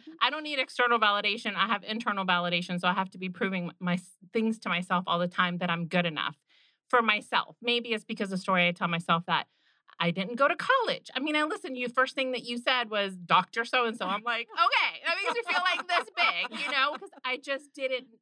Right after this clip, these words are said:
Speaker 2: And that's ridiculous, right? That's mindset. That's not a reality.
Speaker 1: Right.
Speaker 2: So, you know, you're going through this journey and then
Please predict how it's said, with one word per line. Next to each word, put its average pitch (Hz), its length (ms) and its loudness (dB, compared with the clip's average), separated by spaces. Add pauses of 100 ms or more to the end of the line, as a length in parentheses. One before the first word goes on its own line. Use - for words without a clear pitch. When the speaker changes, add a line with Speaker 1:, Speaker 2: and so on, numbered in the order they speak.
(200)
Speaker 2:
And 247 160 0
that's 240 180 2
ridiculous, 220 560 -4
right? 180 300 4
That's 175 180 -2
mindset. 190 500 0
That's 185 220 0
not 180 220 0
a 160 60 -4
reality. 165 680 0 (100)
Speaker 1:
Right. - 80 -18 (400)
Speaker 2:
So, 226 580 2 (360)
you 240 100 -2
know, 233 80 4
you're 226 180 2
going 233 220 2
through 214 140 -4
this 190 180 -2
journey 226 580 0
and 220 160 0
then 202 420 0